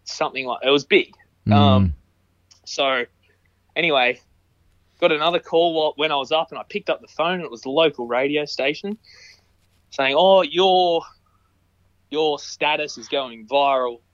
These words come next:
Speaker 1: It's, you're trending." I didn't even know what trending
Speaker 2: <laughs>
Speaker 1: meant.
Speaker 2: <laughs> You thought it was getting some
Speaker 1: Uh,
Speaker 2: new board shorts, mate.
Speaker 1: So, exactly,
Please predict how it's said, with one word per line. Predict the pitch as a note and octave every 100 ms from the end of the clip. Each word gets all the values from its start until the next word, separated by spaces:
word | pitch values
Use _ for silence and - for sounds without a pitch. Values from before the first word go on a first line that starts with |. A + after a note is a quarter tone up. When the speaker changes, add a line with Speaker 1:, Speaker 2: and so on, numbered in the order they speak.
| _
Speaker 1:
It's, | - A2+ - -
you're | A#2+ A2
trending." | - D3+ D#3 D3 A#2 G#2 _ _ E3+ F3+ - -
I | C3
didn't | D3+ C3+
even | B2 A#2+
know | C3
what | - A4
trending | - C#3+ C3 D#4+ - F4
Speaker 2:
<laughs> |
Speaker 1:
meant. | - D3+ C#3 - - E3+
Speaker 2:
<laughs> | - G3+ F#3
You | F3+
thought | D3+ D3
it | C3
was | B2 G2 - -
getting | B2
some | A2+ C#3+
Speaker 1:
Uh, |
Speaker 2:
new | A#2 A2
board | A2+ C#3 D#3
shorts, | B2 -
mate. | - G2 - G4+ - - -
Speaker 1:
So, | - -
exactly, | D#3 D#3 C#3 D3+ E3+ - E3+ A2+